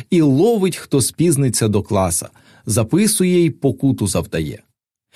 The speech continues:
Ці штуки інспекторські семінарія зве Вловами,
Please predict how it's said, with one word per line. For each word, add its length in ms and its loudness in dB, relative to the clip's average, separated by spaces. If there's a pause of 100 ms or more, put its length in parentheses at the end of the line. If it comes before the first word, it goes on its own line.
(220)
Ці 240 0
штуки 440 0
інспекторські 880 -2 (180)
семінарія 680 0
зве 280 0
Вловами, 640 -2